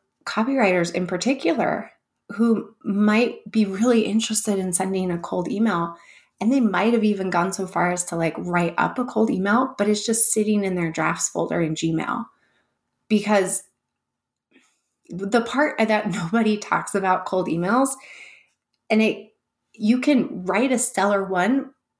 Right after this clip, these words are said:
but you never know if it's a good one or not until you click send. And that's actually the hardest part, is getting over that fear, because really it's a fear of rejection.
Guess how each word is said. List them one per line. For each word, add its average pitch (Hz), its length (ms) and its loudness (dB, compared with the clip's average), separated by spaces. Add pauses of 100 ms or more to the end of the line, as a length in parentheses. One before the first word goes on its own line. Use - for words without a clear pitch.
(100)
but 226 140 0
you 226 140 2
never 220 320 0
know 190 220 0
if 196 140 -2
it's 185 180 -6
a 170 40 -2
good 175 300 -4
one 190 180 0
or 165 100 0
not 170 300 2
until 180 400 -4
you 175 160 -2
click 170 260 -6
send. 170 520 0 (880)
And 190 180 -4
that's 226 300 0
actually 190 340 -2
the 175 100 -6
hardest - 440 -2
part, - 360 -2 (520)
is 180 200 2
getting 196 380 0
over 185 260 0
that 165 220 0
fear, 226 340 0
because 170 460 -6 (580)
really 226 440 4
it's - 160 -2
a 180 60 0
fear 214 340 2
of 180 100 0
rejection. 185 640 -2